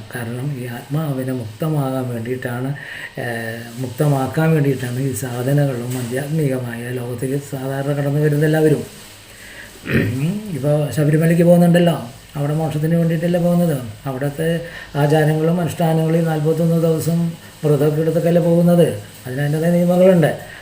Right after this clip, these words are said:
അതേപോലെ ആത്മശുദ്ധീകരണത്തിനും ജീവിതചര്യകളെ, ഏ, നമ്മൾ ശ്രദ്ധാൽ പലതും, ഉം, മനസ്സിലാക്കിക്കൊണ്ട്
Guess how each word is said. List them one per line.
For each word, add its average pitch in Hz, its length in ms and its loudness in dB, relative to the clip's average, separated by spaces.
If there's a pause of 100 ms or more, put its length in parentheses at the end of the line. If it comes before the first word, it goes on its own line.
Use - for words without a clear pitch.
(120)
അതേപോലെ 139 760 2 (200)
ആത്മശുദ്ധീകരണത്തിനും 151 1500 2 (400)
ജീവിതചര്യകളെ, 147 1300 2 (420)
ഏ, 139 160 -2
നമ്മൾ 131 500 -2 (420)
ശ്രദ്ധാൽ 143 640 4 (560)
പലതും, 147 480 0 (360)
ഉം, 175 260 -2
മനസ്സിലാക്കിക്കൊണ്ട് 139 1000 0